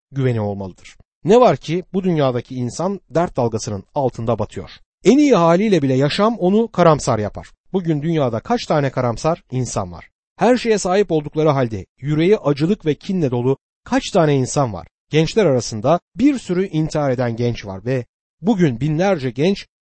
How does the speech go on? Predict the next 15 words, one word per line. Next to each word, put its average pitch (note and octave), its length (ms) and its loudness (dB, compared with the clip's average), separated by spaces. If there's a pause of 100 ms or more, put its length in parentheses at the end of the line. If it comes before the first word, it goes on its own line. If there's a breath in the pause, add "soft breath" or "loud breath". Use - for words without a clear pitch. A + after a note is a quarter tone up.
toplumdan C#3 460 -2
uzaklaşıyor. G#2 580 -8 (260)
Neden? C#3 320 0
Çünkü D#3+ 400 0 (240)
yaşamda B2+ 480 -2
bir G#2+ 100 -4
hedefleri G#2+ 500 -6
yok. E2+ 140 -16 (360)
Sağduyu G#3 520 2
sahibi F3+ 420 0
bir G3+ 120 0
haber F3 340 0
yorumcusu B2+ 720 -2
şunları C3+ 320 -4
söyledi. F#2+ 360 -10